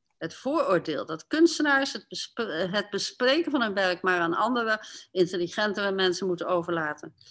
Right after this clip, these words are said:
En dat academici saai en droog zijn, is al lang stevig onderuit gehaald door de talrijke kunstenaars die bezig zijn met intellectueel werk.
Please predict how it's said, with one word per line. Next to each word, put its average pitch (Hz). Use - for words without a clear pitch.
En 185
dat 190
academici 262
saai 220
en 190
droog 233
zijn, 311
is -
al 170
lang 160
stevig 208
onderuit 160
gehaald -
door 175
de 160
talrijke 220
kunstenaars 160
die 170
bezig 202
zijn 160
met 151
intellectueel 139
werk. 143